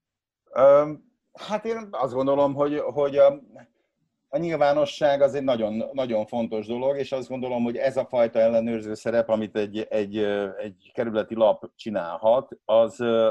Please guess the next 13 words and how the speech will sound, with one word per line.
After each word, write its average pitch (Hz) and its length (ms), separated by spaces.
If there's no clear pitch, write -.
az, 110 360
ö, 113 280
az 127 140
azért 135 340
nagyon 117 280
fontos, 120 380
mert 120 300
hogy 117 320
nyilván, 104 440
hogy 104 300
otthonosan 92 760
kell 95 160
mozogni 95 560